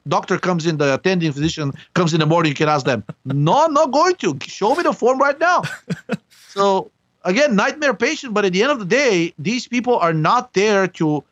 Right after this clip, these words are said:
help you. They're there to protect themselves legally and do whatever the hospital procedure is. They're making money.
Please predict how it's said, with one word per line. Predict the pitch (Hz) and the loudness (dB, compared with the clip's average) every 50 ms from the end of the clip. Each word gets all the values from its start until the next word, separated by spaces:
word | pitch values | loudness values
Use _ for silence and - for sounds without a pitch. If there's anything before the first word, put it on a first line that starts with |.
| _ _ | _ _
help | - 190 233 - - | -2 -2 -2 -2 -2
you. | - 135 120 | -4 -4 -2
They're | 127 165 180 | 0 0 0
there | 156 185 214 226 | 2 0 0 0
to | - - 190 | -2 -4 -10
protect | - - 160 156 151 - 208 233 226 - | -6 -2 -2 -2 -2 0 -2 -2 -2 -2
themselves | 226 214 190 - 214 208 185 - 208 | -4 -4 -2 -2 -2 -2 -2 0 0
legally | 220 247 240 190 180 147 135 131 143 180 - _ _ _ _ _ - | 0 0 2 0 0 2 2 2 0 -2 -4 _ _ _ _ _ -4
and | 160 170 165 160 | -2 0 0 2
do | 156 214 226 | 2 2 2
whatever | 214 202 202 208 214 220 | 2 2 2 2 2 2
the | 214 208 202 175 _ _ _ _ - | 0 0 -2 -4 _ _ _ _ -8
hospital | 185 190 214 214 - - 226 220 180 | -4 -2 -2 -2 0 -2 -2 -2 0
procedure | 214 196 - - 233 202 208 214 | -2 -4 -2 -2 -2 -2 0 0
is. | 269 233 180 | 0 0 0
They're | 170 147 | 0 0
making | 139 147 165 180 180 190 185 | 0 0 -2 -2 -2 0 0
money. | 190 233 240 190 113 | 2 2 0 -2 -4